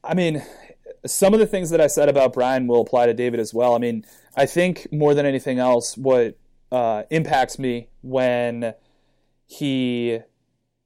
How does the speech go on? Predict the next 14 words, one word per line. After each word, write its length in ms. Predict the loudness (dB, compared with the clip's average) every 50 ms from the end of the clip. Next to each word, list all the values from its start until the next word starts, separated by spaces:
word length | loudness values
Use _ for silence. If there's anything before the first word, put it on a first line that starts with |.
| _ _ _ -12
speaks 540 | -10 -10 -4 -2 -2 -2 -2 -2 -4 -8 -6 -2
is 600 | 0 2 2 2 2 2 0 -4 -8 -10 -14 -14 -6
how 180 | -4 -4 -4
clear 680 | -4 -6 -12 -10 -6 -2 0 2 2 2 2 0 -2 -4
his 760 | -4 -2 -2 0 0 0 -2 -4 -6 -8 -10 -12 -14 -16 -20 _ _ _ _ _ _ _ _ _ -6
entrepreneurial 960 | -4 -4 -4 -4 -6 -10 -10 -8 -6 -6 -4 -2 -2 -2 -2 -2 -4 -6 -10 _ _ _ -6
and 680 | -4 -2 0 0 0 0 -2 -2 -4 -6 -8 -8 -10 -12 -14 -18 _ _ _ _ _ _ _ _ _ _ _ _ _ -20
financial 680 | -12 -4 -2 -2 0 0 -2 -2 -4 -4 -4 -4 -4
point 300 | -4 -6 -6 -6 -4 -4
of 100 | -4 -6 -6
view 540 | -4 -4 -2 -2 -2 -2 -2 -4 -4 -6 -10 _ _ _ _ _ _ -4
inform 760 | -4 -4 -4 -6 -4 -2 0 0 2 0 0 -2 -4 -10 -6 _
his 160 | -4 -4 -4
opinions. 640 | -6 -8 -8 -10 -10 -12 -14 -20 -20 -20 -20 -20